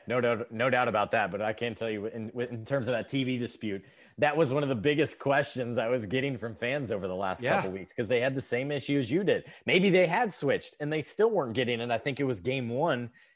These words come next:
Speaker 1: A T and T failed them on that situation. And right now, just, it's so complicated. I'm a guy that has YouTube T V.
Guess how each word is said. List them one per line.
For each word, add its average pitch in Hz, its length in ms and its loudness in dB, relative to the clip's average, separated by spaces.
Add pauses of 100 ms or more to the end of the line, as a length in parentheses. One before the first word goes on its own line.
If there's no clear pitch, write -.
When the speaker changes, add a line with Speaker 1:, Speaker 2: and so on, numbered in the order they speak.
(120)
Speaker 1:
A 131 140 0
T 135 180 -4
and 117 80 -6
T 131 160 0
failed 131 300 2
them 120 120 -2
on 117 140 -2
that 135 180 -4
situation. 90 640 -6
And 95 80 -8
right 127 180 -2
now, 123 180 -2
just, 113 260 -6 (240)
it's 147 140 -4
so 202 120 4
complicated. 131 560 -2
I'm 143 140 0
a 156 60 2
guy 127 160 4
that 117 120 2
has 113 200 -2
YouTube 135 400 -2
T 127 180 -2
V. 107 340 -2